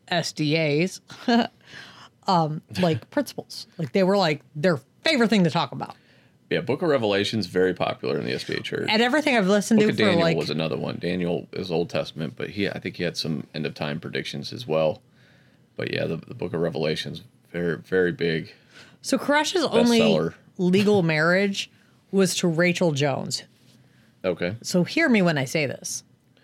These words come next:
Speaker 1: That
Speaker 2: I
Speaker 1: was
Speaker 2: will.
Speaker 1: his only legal marriage. She was fourteen years old at the time of their wedding.
Speaker 2: You
Speaker 1: That
Speaker 2: can't
Speaker 1: was their,
Speaker 2: get married at fourteen
Speaker 1: that was
Speaker 2: legally,
Speaker 1: their,
Speaker 2: I don't
Speaker 1: that was
Speaker 2: think.
Speaker 1: his only legal marriage
Speaker 2: Did
Speaker 1: in
Speaker 2: she
Speaker 1: the
Speaker 2: have, like, a
Speaker 1: state of
Speaker 2: fake I D?
Speaker 1: Texas.
Speaker 2: Don't you have to confirm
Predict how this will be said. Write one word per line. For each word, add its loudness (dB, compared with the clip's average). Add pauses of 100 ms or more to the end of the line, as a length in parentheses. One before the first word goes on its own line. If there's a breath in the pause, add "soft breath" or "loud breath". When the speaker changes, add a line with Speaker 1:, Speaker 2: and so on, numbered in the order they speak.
(560 soft breath)
Speaker 1:
That 2
Speaker 2:
I 4
Speaker 1:
was 4
Speaker 2:
will. 0
Speaker 1:
his 2
only 4
legal 2
marriage. 0 (920 soft breath)
She 2
was 4
fourteen 2
years 6
old 2
at -4
the -8
time 0
of 0
their 2
wedding. -2 (560 soft breath)
Speaker 2:
You -6
Speaker 1:
That 2
Speaker 2:
can't 2
Speaker 1:
was 2
their, 2
Speaker 2:
get 0
married 2
at -4
fourteen -4
Speaker 1:
that 2
was 4
Speaker 2:
legally, 2
Speaker 1:
their, 4
Speaker 2:
I 2
don't 0
Speaker 1:
that 2
was 2
Speaker 2:
think. 4
Speaker 1:
his 4
only 4
legal 4
marriage 0 (160)
Speaker 2:
Did -8
Speaker 1:
in 0
Speaker 2:
she 2
Speaker 1:
the 4
Speaker 2:
have, 2
like, 4
a -8
Speaker 1:
state 2
of 2
Speaker 2:
fake 4
I 2
D? 2
Speaker 1:
Texas. 2
Speaker 2:
Don't 0
you 2
have 0
to -8
confirm 0